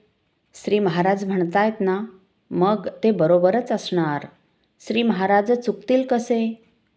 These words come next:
या विचाराला तोड नाही." ही निष्ठा, हा विश्वास, हाच भाऊसाहेबांच्या साधनेचा प्राण होता. त्यांच्या मनात विकल्प येतच नसे. श्री महाराज म्हणतायत म्हणजे ते योग्यच असणार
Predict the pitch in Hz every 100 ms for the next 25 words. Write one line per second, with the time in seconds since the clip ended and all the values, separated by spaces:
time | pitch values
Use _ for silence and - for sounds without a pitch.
0 | _ _ - 185 233 208 170 185 180 180
1 | 214 226 - 208 226 208 160 156 156 139
2 | - - _ _ _ _ _ _ 214 226
3 | 180 170 - 208 185 151 - 226 240 170
4 | 165 185 208 202 175 - - 180 196 220
5 | 175 165 185 185 175 175 175 220 202 160
6 | 175 170 175 226 220 175 180 226 208 175
7 | 156 139 - _ _ _ _ _ - 165
8 | 160 165 196 175 170 196 208 170 160 165
9 | 170 165 226 196 160 233 240 220 175 175
10 | 156 143 - - _ _ _ _ _ _
11 | _ - 247 240 208 208 233 226 202 175
12 | 175 190 202 208 180 175 175 190 170 226
13 | 226 170 165 233 247 208 - 180 160 143